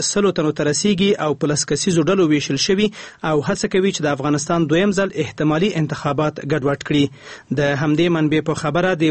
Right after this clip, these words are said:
وسلوالو تر اوسه د ملا ستار په نوم د طالبانو تکړه قوماندان او د هغه د دولسو ملګرو سرونه هم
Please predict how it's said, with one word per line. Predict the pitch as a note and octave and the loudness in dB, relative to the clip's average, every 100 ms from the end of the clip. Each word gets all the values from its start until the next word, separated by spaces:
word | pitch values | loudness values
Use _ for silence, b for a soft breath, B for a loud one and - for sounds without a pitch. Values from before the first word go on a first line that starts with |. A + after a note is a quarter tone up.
| D3 | 0
وسلوالو | C#3+ D3 D#3 F3+ F3+ | 0 -2 0 0 0
تر | D#3+ | 0
اوسه | E3 F#3 F3 G3 - B B D3 | 2 0 0 -2 -4 B B -2
د | E3 E3 | 0 0
ملا | F3 G#3 F#3+ | 0 0 -2
ستار | F3 D#3 D3+ | -2 -2 0
په | D#3+ | 2
نوم | F#3+ F#3 | 2 2
د | D#3+ | 0
طالبانو | D3+ D3 F3+ F#3+ F3 | -2 0 0 0 -2
تکړه | D3+ E3 F3+ F3 | -4 -2 -2 -2
قوماندان | D3+ D3+ D#3+ F#3 D3+ | 0 0 2 0 0
او | D#3 | -2
د | C#3+ D3+ | 0 -2
هغه | D3 F#3 D#3+ | 0 0 0
د | B2+ | 2
دولسو | G#3 G3+ - D3+ | 2 2 0 -2
ملګرو | C#3 D3 D3 | 0 0 0
سرونه | D3+ E3 D#3+ | 0 0 0
هم | D#3+ | 0